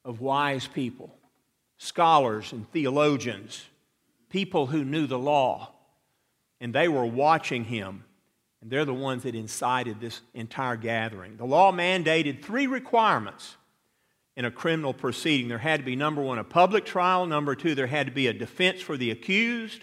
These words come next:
And there had to be a confirmation of guilt by two or three witnesses. This was required. But the last point was crucial because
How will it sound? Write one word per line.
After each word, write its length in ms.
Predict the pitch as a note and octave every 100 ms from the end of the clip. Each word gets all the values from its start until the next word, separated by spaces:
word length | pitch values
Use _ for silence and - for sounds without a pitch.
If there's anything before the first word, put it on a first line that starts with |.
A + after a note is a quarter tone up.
| - _ _ _ _ _ _ _ _
And 80 | G#2+
there 80 | A2
had 220 | D3 D#3
to 60 | C3+
be 140 | C3
a 60 | G2+
confirmation 1000 | - D#3+ E3 D#3+ D3+ D3 C3 - A2+ A2
of 220 | A#2 G#2+ G#2+
guilt 340 | C#3+ A2 A2 - - -
by 160 | A2 A2
two 280 | - D3+
or 120 | C#3 B2+
three 280 | - C3+
witnesses. 640 | A#2+ B2 A#2+ B2 A2+ - - - _ _ _ _ _ -
This 220 | C3 A2
was 160 | A#2 B2
required. 580 | A#2 C#3 A#2+ G#2+ F#2+ F2+ _ _ _ _ _ _ _ _ _ _ _ -
But 140 | E3 D#3+
the 100 | D#3
last 380 | F#3 C4 A#3+
point 260 | - F#3 D#3
was 140 | C#3
crucial 560 | - - C#4 C#4+ - F3
because 360 | C#3 - D3+